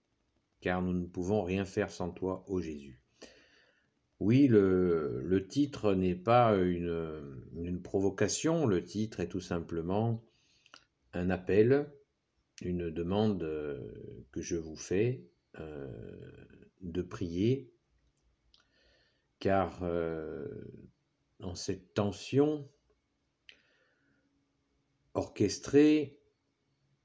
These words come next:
contre la Russie, eh bien, je ne sais pas si vous avez, euh, la mémoire de ce qui s'est passé, euh,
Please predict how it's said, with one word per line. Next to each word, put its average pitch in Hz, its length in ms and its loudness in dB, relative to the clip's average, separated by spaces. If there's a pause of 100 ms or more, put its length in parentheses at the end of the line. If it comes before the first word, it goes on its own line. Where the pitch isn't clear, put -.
(640)
contre 95 360 -2
la 92 100 4
Russie, 123 600 -2 (2250)
eh 101 140 2
bien, 120 600 4 (1600)
je 92 140 -2
ne 92 40 2
sais 92 220 -4
pas 123 160 6
si 120 220 -2
vous 90 240 -2
avez, 92 400 2
euh, 78 340 -6 (1160)
la 87 180 -2
mémoire 101 880 4 (1600)
de 87 260 -2
ce 92 180 -2
qui 90 180 -10
s'est - 220 -6
passé, 98 840 0
euh, 76 720 -10